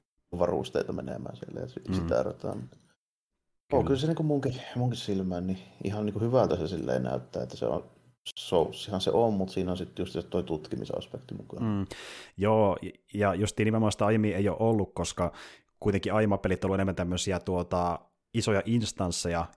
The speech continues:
Speaker 2: jotka erotaan latausuudulla, mikä on naamioitu hissiksi tai kapeaksi käytäväksi.
Speaker 1: Niin,
Speaker 2: Tai
Speaker 1: siinä menee
Speaker 2: vastaavaa.
Speaker 1: yleensä aina joku silta tai joku sit johonkin tiettyyn paikkaan sillä, että siinä nyt ei niinku, niissäkin tietyllä tapaa niinku voi vähäsen sitä tutkimista ja näin harrastaa, mut toinen on tietysti ihan eri mitta-,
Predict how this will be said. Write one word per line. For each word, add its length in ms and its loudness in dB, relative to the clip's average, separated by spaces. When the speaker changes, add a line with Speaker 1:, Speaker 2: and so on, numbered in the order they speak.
Speaker 2:
jotka 400 -2
erotaan 360 -2
latausuudulla, 840 0
mikä 160 0
on 100 0
naamioitu 360 2
hissiksi 400 0
tai 200 -2
kapeaksi 380 -2
käytäväksi. 560 -4
Speaker 1:
Niin, 140 0
Speaker 2:
Tai 100 2
Speaker 1:
siinä 140 2
menee 80 4
Speaker 2:
vastaavaa. 240 6
Speaker 1:
yleensä 240 6
aina 160 4
joku 260 -2
silta 440 -2
tai 220 -4
joku 280 -8
sit 160 -14
johonkin 220 -4
tiettyyn 420 -6
paikkaan 500 -8
sillä, 220 -8
että 120 -8
siinä 220 -2
nyt 140 -4
ei 120 -2
niinku, 180 -6
niissäkin 360 -2
tietyllä 360 2
tapaa 340 0
niinku 240 -6
voi 200 0
vähäsen 440 0
sitä 180 -4
tutkimista 640 -6
ja 60 0
näin 220 -2
harrastaa, 520 -2
mut 180 -8
toinen 260 0
on 80 -6
tietysti 280 -4
ihan 220 0
eri 180 -2
mitta-, 300 -10